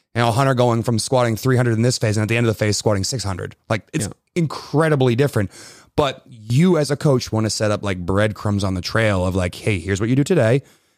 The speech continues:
Speaker 1: Next time you come in, go a little bit like this and a little bit like that." Kinda set them up on their, like, journey or quest towards getting this.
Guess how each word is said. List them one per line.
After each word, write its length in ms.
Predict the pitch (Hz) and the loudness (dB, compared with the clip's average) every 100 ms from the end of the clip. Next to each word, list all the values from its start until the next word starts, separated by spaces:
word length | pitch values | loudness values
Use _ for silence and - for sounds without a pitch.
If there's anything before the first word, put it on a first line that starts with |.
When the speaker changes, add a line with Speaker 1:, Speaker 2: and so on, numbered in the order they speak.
| - | -8
Speaker 1:
Next 120 | 90 | -6
time 140 | - 101 | -2 -2
you 60 | |
come 160 | 113 131 | 2 2
in, 260 | 120 170 160 _ 90 | 2 -2 -6 _ -10
go 100 | 90 | -4
a 40 | 87 | -2
little 160 | 87 | -2
bit 100 | 120 | -2
like 120 | - 180 | -2 0
this 340 | 151 160 - | 0 -2 -6
and 120 | 95 | -6
a 40 | 90 | -4
little 160 | 92 92 | -2 -2
bit 60 | |
like 160 | 117 135 | -2 0
that." 260 | 131 123 - - - | 0 -2 -6 -16 -6
Kinda 180 | 120 104 | -4 -2
set 240 | - 131 | -2 0
them 140 | 113 123 | 2 0
up 160 | 120 | 0
on 80 | 113 | 0
their, 140 | 107 104 | 2 2
like, 260 | 95 87 - | 0 -6 -10
journey 380 | 117 135 135 120 | -2 0 0 0
or 80 | 104 | -2
quest 460 | - 143 120 - - | -2 -2 -2 -4 -2
towards 280 | 113 98 | -2 -2
getting 260 | 98 98 117 | -2 0 2
this. 260 | 143 160 | 2 0